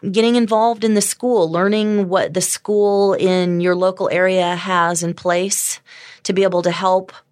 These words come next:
to reduce stigma and reduce discrimination and provide opportunities for children.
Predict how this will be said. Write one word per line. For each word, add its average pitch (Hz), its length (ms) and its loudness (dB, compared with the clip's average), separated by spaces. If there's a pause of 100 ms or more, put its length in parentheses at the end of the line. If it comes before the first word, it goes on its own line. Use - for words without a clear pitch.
(140)
to 190 180 -2
reduce 170 420 0
stigma 165 520 -6
and 170 140 -4
reduce 170 360 -2
discrimination 156 840 -2
and 151 140 -2
provide 156 440 0
opportunities 151 800 -2
for - 180 -8
children. 160 640 -4